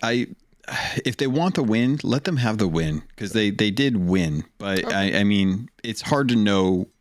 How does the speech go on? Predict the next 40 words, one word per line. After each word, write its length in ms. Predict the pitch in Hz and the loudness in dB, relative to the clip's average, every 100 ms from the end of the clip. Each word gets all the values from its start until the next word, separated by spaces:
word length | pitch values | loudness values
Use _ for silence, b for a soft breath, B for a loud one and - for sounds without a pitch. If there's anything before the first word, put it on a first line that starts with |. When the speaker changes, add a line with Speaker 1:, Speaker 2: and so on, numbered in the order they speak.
| _ | _
Speaker 1:
Like, 240 | 113 120 135 | -8 -6 -2
it's, 200 | 156 - | -4 -2
it's 240 | 143 131 | -4 -4
generally 480 | - - 85 92 113 | -6 -4 -2 0 0
just 200 | 95 - - | -2 -8 -6
hard 220 | - 82 | -4 -2
to 60 | 92 | 0
know. 180 | 113 104 | 0 -2
Like, 240 | 110 - - | -4 -6 -6
did 180 | 95 | -4
they 140 | 104 110 | 0 0
cheat? 380 | - 139 - - | 0 -2 -4 -8
If 140 | - 185 | -12 -4
they, 120 | 127 | -4
if 280 | 131 127 - | 0 -2 0
you 60 | 143 | 0
Speaker 2:
Deflategate. 40 | |
Speaker 1:
can 120 | 131 | 0
prove 220 | 135 156 | 0 0
that 160 | 127 101 | 2 0
they 100 | 85 | -2
cheat. 180 | 78 - | -6 -10
Speaker 2:
This 180 | 117 117 | -12 -10
is 120 | 135 | -10
a 60 | 120 - | -6 -4
Speaker 1:
Yeah. 100 | 98 | -2
Speaker 2:
Deflategate 400 | 135 - 151 165 _ _ _ _ | -2 -2 -2 -2 _ _ _ _
situation? 600 | - - - 208 208 - _ _ _ _ _ _ | -20 -20 -16 -16 -16 -20 _ _ _ _ _ _
Speaker 1:
A 40 | 143 | -6
little 140 | 147 | -2
bit 100 | 120 | 0
closer, 300 | 104 85 78 - | 0 -2 -6 -10
probably. 300 | - 156 80 | -8 -4 -6
Speaker 2:
Okay, 160 | 110 127 - - | -6 -18 -20 -20
fair 80 | |
enough. 220 | 147 - _ B B B B B | -20 -20 _ B B B B B
Kevin 300 | 214 208 180 | 2 4 2
Ainsworth 540 | 180 220 190 180 160 | 2 2 4 2 2
writes 320 | 151 147 143 127 | 2 -2 -2 -4
in, 180 | 123 | -4